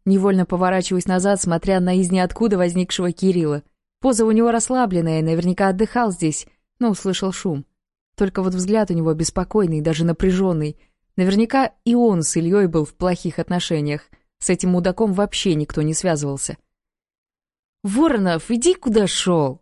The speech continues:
стойко говорит мужчина, сильнее сжимая мои запястья. Не выдерживаю, наступаю шпилькой ему на ногу, слышу шипение и смачный мат.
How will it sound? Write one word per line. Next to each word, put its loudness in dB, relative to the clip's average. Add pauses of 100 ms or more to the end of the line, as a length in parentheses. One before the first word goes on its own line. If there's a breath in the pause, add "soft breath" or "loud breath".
(160)
стойко 0
говорит 2
мужчина, 2
сильнее 2
сжимая 2
мои 0
запястья. -2 (340)
Не 6
выдерживаю, 2
наступаю 0
шпилькой 0
ему 0
на 2
ногу, -2
слышу -2
шипение 0
и 0
смачный -2
мат. -2